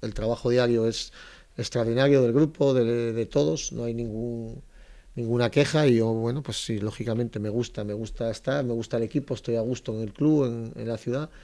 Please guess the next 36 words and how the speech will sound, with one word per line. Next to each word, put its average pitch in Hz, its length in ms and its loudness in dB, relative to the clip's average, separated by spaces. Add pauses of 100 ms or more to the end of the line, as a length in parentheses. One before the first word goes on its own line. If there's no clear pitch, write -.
(440)
y, 107 640 -4 (160)
y 110 160 -6
ojalá 113 340 -2 (120)
podamos 110 340 -2
seguir 110 200 -2
trabajando 113 600 -2
y 110 240 -8
poder 113 260 -8
seguir 113 300 -6
trabajando 110 340 -6
juntos. 117 260 -6
Lógicamente 113 460 -6
la 113 80 -4
gente, 117 300 -8
si 120 120 -8
no 113 120 -4
ganas, 127 360 -4 (600)
se 123 100 -4
va 117 140 0
fastidiada, 120 560 0
¿no? 123 180 -6
Ahí 110 140 -4
hay 113 120 -6
que 113 180 -6
valorar 113 680 -2 (120)
muchas 117 340 -6
cosas 120 420 -4
a 110 60 -4
la 113 100 -2
hora 110 120 -4
de, 110 400 -6
de 113 160 -6
saber 110 360 -2
si 110 340 -8
una 110 220 -8
persona, 113 540 -8